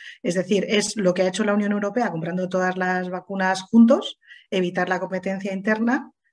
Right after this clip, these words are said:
o, o la competencia entre países y tener, em, dosis más baratas.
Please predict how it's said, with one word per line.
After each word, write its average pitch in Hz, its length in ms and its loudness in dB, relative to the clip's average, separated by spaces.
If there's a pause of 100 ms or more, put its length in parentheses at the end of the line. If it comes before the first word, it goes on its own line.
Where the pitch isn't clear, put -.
(120)
o, 185 80 -4
o 180 180 -6
la 156 100 -6
competencia 165 480 -4
entre 175 300 0
países 208 640 0
y 226 260 0
tener, 190 480 -2
em, 175 800 -6
dosis 208 360 -2
más 185 200 0
baratas. 147 520 -8